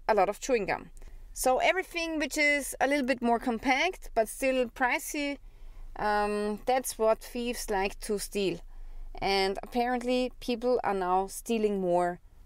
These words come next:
than ever before. And that's why you also see now theft protection for chewing gums, which I've never seen before in Austria. So this is something new, and apparently people are struggling so much that,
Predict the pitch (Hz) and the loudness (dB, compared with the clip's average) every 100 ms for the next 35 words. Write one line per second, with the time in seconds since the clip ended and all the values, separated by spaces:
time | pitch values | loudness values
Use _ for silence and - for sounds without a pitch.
0 | - - 277 247 185 294 - 277 185 - | -6 0 0 0 -2 -6 2 4 4 0
1 | - - - - - 185 190 220 220 240 | -18 -20 -18 -16 -4 -2 4 4 4 2
2 | 226 233 220 220 185 214 247 - 233 226 | 4 4 2 6 6 6 0 0 2 4
3 | 196 196 208 - - - - 330 - 226 | 6 6 4 -2 -18 -2 2 2 0 0
4 | 254 202 - 226 233 262 - - - 233 | 2 0 -2 -4 -4 -6 -12 -20 0 2
5 | 226 - 311 190 175 196 220 - 226 269 | 2 2 2 4 2 2 -6 -6 -2 0
6 | 254 233 226 240 247 240 - 220 214 165 | 0 0 0 0 0 0 0 2 2 2
7 | 170 - 151 160 - - - - 208 202 | -2 -2 -4 -4 -10 -16 -10 2 4 4
8 | 240 254 269 - 220 214 208 208 254 294 | 2 0 0 0 0 0 0 2 2 2
9 | 320 - - - - - 196 202 233 196 | -2 -12 -18 -16 -6 0 2 2 0 0
10 | 240 254 247 262 262 - - 262 269 262 | 2 2 0 0 -2 -4 -6 0 4 4
11 | 254 208 202 - 233 233 254 262 - 247 | 4 0 0 2 2 2 -4 -2 0 2
12 | 214 240 - - - - - - - 220 | 2 0 -2 -12 -18 -18 -18 -18 -8 0
13 | 220 214 | 2 2